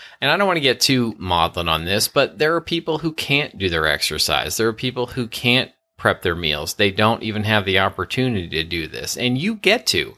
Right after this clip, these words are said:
You actually have an opportunity to do this, and you get to improve your life. You get to become somebody who doesn't get tired as often. You get to be somebody who improves their physical well-being.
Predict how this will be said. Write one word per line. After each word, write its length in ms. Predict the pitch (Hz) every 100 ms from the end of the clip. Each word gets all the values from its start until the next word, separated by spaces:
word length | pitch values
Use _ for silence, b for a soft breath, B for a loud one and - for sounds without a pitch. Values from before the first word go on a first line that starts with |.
| B B B
You 200 | - 143
actually 600 | 175 117 151 - 165 147
have 200 | 131 120
an 120 | 117 110
opportunity 720 | 107 110 101 117 104 101 95
to 100 | 98
do 180 | 135 135
this, 240 | 90 90 - B B B
and 300 | 123 117 113 -
you 260 | 139 180 151
get 300 | 135 175 208
to 360 | - 135 117 120
improve 460 | - 113 - 113 110
your 140 | 113
life. 380 | 117 139 78 - -
You 180 | 123
get 360 | 117 110 143 160
to 180 | - 131
become 420 | 113 110 135 139
somebody 520 | - 123 110 107 107
who 500 | - 123 110 107 101
doesn't 340 | - 123 123 95
get 160 | 113
tired 400 | - 113 117 110
as 200 | 92 90
often. 480 | 85 80 - - 78
You 160 | 107 135
get 260 | 131 143 -
to 80 |
be 140 | 127 120
somebody 460 | - 120 110 104
who 180 | 101 117
improves 520 | 107 98 - 127 120
their 160 | - 107
physical 500 | - 113 104 107 98
well-being. 680 | 98 95 90 101 95 -